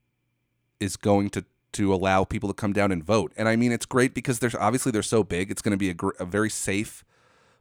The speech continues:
place for you to vote. I mean, the, I usually go to the Phoenix the Phoenix Public Library.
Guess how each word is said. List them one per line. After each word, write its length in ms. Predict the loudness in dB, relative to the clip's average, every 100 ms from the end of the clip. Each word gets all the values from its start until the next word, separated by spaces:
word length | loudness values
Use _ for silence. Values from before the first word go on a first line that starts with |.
| -2
place 280 | 0 2
for 80 | 0
you 120 | 0
to 60 | 0
vote. 460 | 0 0 0 -4 -14 _ _ -6
I 60 |
mean, 160 | -2 0
the, 100 | -2 _ -12
I 140 | -2 0
usually 340 | 2 2 0
go 160 | 2 2
to 80 | 2
the 60 |
Phoenix 800 | -2 -4 -2 -2 -6 -8 -8 -12 _ _ _ _ _ -10
the 120 | -10 -8
Phoenix 320 | -2 -2 -2
Public 320 | 0 0 2
Library. 600 | 2 2 2 -6 -8 -16